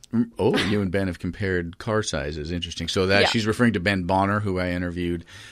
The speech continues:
Speaker 1: about his B M W I three, another one of my coworkers. We're very electric, uh,
Speaker 2: Yeah.
Speaker 1: here at, uh, Hippo Education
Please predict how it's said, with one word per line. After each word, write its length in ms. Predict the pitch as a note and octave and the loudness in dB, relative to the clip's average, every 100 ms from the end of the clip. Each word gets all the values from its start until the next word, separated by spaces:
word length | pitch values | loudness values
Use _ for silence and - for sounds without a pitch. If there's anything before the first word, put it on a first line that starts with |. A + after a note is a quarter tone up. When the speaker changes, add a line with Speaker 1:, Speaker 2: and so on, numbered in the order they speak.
| - | -14
Speaker 1:
about 280 | E2 F#2+ F2+ | -2 0 0
his 180 | F#2+ F#2 | 0 -4
B 180 | F2+ F2+ | -2 -2
M 100 | F2 | 0
W 400 | F2 E2+ E2+ E2+ | -2 -2 -2 -2
I 200 | F2 D#2+ | -4 -4
three, 320 | - F#2 F#2 | -6 -4 -2
another 240 | F2+ F2+ F2 | -2 -4 -4
one 100 | E2+ | -4
of 60 | |
my 100 | D#2 | -6
coworkers. 640 | - - F2+ F2 E2+ F#2 F2+ | -8 -4 -4 -4 -6 -8 -6
We're 140 | F2+ E2 | -6 -6
very 560 | F2+ G#2 G#2+ G2 F2+ | -6 -2 0 2 0
electric, 640 | F2 E2+ E2+ - F2+ - - - - - _ - | -2 -4 -6 -6 -8 -8 -20 -20 -20 -20 _ -4
uh, 320 | E2 E2 E2 | -2 0 -2
Speaker 2:
Yeah. 200 | F2 G#3+ | -6 -6
Speaker 1:
here 240 | F#2+ F2+ E2 | -2 0 -2
at, 260 | E2+ - | -4 -6
uh, 120 | D#2 | -6
Hippo 340 | E2+ F2+ E2+ E2 | -4 -4 -4 -4
Education 560 | E2+ - F2 E2 F2 | -6 -8 -6 -4 -6